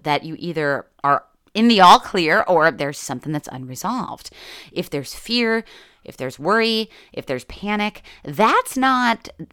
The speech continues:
that's not anything other than a limiting belief. Like, that is one of your limiting beliefs that are appearing because two people can do the exact same thing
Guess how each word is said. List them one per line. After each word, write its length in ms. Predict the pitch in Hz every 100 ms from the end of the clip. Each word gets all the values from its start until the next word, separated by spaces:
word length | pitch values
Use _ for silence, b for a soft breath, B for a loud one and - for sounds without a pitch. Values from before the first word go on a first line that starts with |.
| _
that's 340 | 160 214 302 262
not 300 | 254 233 - _ _
anything 340 | - 294 285 233
other 160 | 214
than 120 | 185 151
a 60 |
limiting 380 | 143 180 180 170
belief. 460 | 139 139 - - - _
Like, 160 | 151
that 160 | 156 214
is 140 | 226
one 100 | 180
of 100 | 170
your 120 | 139 127
limiting 380 | 147 240 247
beliefs 440 | 233 170 160 156 - B B B
that 220 | 147 175
are 140 | 151
appearing 420 | 147 - 277 226 151
because 200 | 165 -
two 240 | - 320
people 340 | 311 262 247
can 180 | 254 196
do 120 | 170
the 180 | 151 143
exact 580 | 143 131 123 143 214 - -
same 640 | - - 160 165 202 226 -
thing 500 | - - 143 202